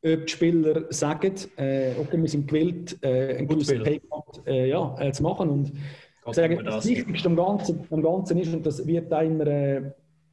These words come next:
Speaker 1: ah, vom, vom Spieler her höre ich das auch immer, und das sehe auch ich wirklich so, am Ende vom Tag geht's ums Eishockey. Wenn jetzt irgendein Club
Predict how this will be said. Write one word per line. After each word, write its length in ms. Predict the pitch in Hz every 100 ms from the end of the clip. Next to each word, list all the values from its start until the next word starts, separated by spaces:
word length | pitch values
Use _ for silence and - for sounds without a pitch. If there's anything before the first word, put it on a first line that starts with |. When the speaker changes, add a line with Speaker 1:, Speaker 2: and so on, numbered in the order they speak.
| -
Speaker 1:
ah, 220 | 127 139
vom, 260 | 147 147
vom 160 | 143 143
Spieler 340 | 143 165 185
her 200 | 165 170 170
höre 160 | 165
ich 100 | 170
das 160 | 165 165
auch 60 |
immer, 160 | 165 170
und 120 | 147
das 80 | 131
sehe 280 | 135 151 151
auch 40 |
ich 200 | 151 165
wirklich 320 | 160 165 - 143
so, 300 | 156 160 160 - - -
am 100 | 127
Ende 200 | 185 175
vom 160 | 139 131
Tag 280 | 147 110 131
geht's 140 | 127
ums 160 | 123 123
Eishockey. 480 | 143 151 - - - _ _ _ _ _
Wenn 160 | 131 143
jetzt 260 | 202 196 196
irgendein 360 | 226 220 190
Club 500 | - 185 196 196 -